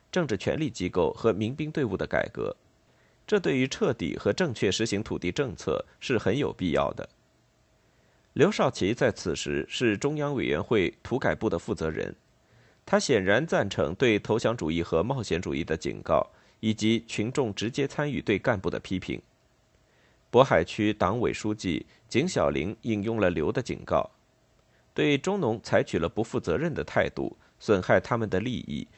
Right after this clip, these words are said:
使他们害怕开始动摇。各地方务必关心中农的态度，注意他们这一方的任何动摇，并务必采取紧密联合中农的政策。只要中农与贫农保持一致，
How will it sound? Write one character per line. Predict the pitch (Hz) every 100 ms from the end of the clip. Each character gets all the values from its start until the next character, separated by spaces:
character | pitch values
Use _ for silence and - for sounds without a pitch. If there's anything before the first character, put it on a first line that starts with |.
| _
使 | -
他 | 135 151
们 | 143
害 | - 151
怕 | 101 - 85
开 | - 113
始 | -
动 | - 113
摇。 | 64 50 50 _ _ _ _ _ _ _
各 | - 139
地 | 110
方 | 104 104 104
务 | - 147
必 | 104
关 | 95 120
心 | 117 117
中 | 113 151 160
农 | 85
的 | 85
态 | 80 117 76
度， | - 55 _ _ _ -
注 | 214
意 | 175 123 -
他 | -
们 | 151
这 | 151 208
一 | 101
方 | - 104
的 | 101
任 | 175 139
何 | -
动 | - 95
摇， | 57 53 - _ _ _
并 | - 123 107 - -
务 | 170
必 | 120 127
采 | - 95
取 | 113 90 85
紧 | 92 87
密 | 123 95
联 | 87 156
合 | 117 98
中 | 123
农 | 123 82
的 | 95
政 | - 98
策。 | - - - - _ _ _ _ _ _ _ _
只 | 147
要 | 151 139
中 | - 202 180
农 | 107 120
与 | - 101 98
贫 | - 131
农 | 127 113
保 | - 65
持 | - 98
一 | 69
致， | 110 156